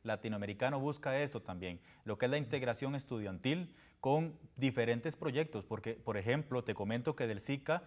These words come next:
todos los que hemos ido a participar, hemos ido muchas veces en condición de estudiantes y llevamos póster científicos o divulgación científica.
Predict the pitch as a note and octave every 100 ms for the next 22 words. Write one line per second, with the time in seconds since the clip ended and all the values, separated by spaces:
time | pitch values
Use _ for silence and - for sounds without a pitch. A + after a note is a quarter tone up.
0 | - - A#2 C3+ C3 C#3 C#3+ D3 C#3+ A2+
1 | G2 G#2 G2+ - A2+ F3 - - - -
2 | A#2+ A#2+ C#3 C3+ C3+ C#3+ C3 C#3 C3 A#2
3 | A2 C3+ C3+ A#2+ A#2 B2 D#3+ C3 A2 A2+
4 | C#3 - D3+ D3+ F3 D#3 B2 - C#3 D#3
5 | E3+ D#3 C3 A2+ G#2 F#2+ G#2+ A#2 F#2+ E2
6 | E2